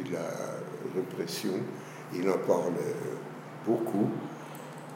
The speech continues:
Euh, donc,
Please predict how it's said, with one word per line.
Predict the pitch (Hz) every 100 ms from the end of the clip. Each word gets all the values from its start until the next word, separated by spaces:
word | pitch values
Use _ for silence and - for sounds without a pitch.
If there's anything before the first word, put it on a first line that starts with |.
| - - - - - - - - - - -
Euh, | 98 101 - - - - - - -
donc, | 110 117 113